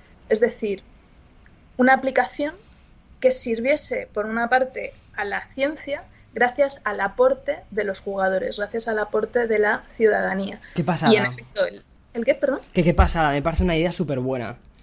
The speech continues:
Speaker 2: O
Speaker 1: Sí,
Speaker 2: sea
Speaker 1: efectivamente, o sea, Galaxy Quest es un poco eso, es como, por una parte queríamos que fuese un juego,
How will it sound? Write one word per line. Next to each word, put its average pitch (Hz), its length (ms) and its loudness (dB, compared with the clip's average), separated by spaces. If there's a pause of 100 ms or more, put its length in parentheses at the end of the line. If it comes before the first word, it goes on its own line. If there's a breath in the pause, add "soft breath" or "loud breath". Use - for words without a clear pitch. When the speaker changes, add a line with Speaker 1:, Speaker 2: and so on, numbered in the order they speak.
(640 soft breath)
Speaker 2:
O - 60 -20
Speaker 1:
Sí, - 60 -2
Speaker 2:
sea 226 80 4
Speaker 1:
efectivamente, 233 480 2
o - 40 -6
sea, 208 140 -8
Galaxy 233 340 2
Quest 247 220 -2
es 262 120 -8
un 247 100 -4
poco 247 180 -2
eso, 233 200 0
es - 100 -6
como, 214 180 -6 (380 soft breath)
por 220 100 0
una 233 160 2
parte 254 220 2
queríamos 220 260 -4
que 262 80 -2
fuese 247 160 -2
un 240 100 -4
juego, 240 600 0